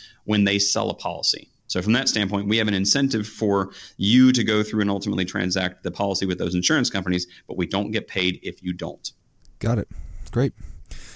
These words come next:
Speaker 2: Well, Andrew, Savage Nation is ready for your difference-making tip.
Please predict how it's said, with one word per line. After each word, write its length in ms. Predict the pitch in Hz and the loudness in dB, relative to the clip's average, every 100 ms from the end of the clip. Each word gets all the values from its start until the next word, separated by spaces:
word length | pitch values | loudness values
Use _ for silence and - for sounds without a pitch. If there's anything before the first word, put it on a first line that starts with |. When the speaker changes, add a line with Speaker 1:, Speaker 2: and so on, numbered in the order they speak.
| - - - - - | -20 -20 -18 -10 0
Speaker 2:
Well, 120 | 123 | 4
Andrew, 200 | 135 123 | 4 2
Savage 440 | - 131 120 117 113 | 0 2 2 2 0
Nation 300 | 120 - 127 | 2 2 2
is 160 | 107 95 | 4 4
ready 300 | 98 123 123 | 6 4 4
for 120 | 135 | 4
your 140 | 117 | 4
difference-making 840 | 101 131 - 117 131 139 135 135 | 4 2 2 0 0 0 0 0
tip. 260 | - 185 - | 2 4 8